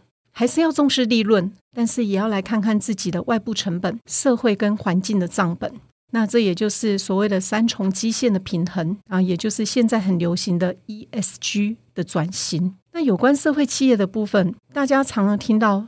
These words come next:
社会企业就相当于是使命型企业，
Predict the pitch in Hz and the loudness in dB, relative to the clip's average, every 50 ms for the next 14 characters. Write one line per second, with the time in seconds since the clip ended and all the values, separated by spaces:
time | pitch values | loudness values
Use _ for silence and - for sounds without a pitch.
0 | - _ _ - - 262 233 208 254 226 190 - - - 214 202 202 185 196 202 | -12 _ _ -2 2 2 2 4 2 0 0 -2 -4 -2 0 2 2 2 0 -2
1 | - _ _ _ _ - 240 226 - 247 247 254 269 247 226 220 240 254 - - | -8 _ _ _ _ -4 -4 0 2 2 4 4 4 4 4 4 2 2 2 2
2 | - 196 185 185 220 220 202 - - 180 165 - - - 202 190 190 185 180 233 | 2 2 2 4 4 4 2 0 -2 -2 -2 -2 -4 -2 -2 0 0 0 0 -2
3 | 247 | -6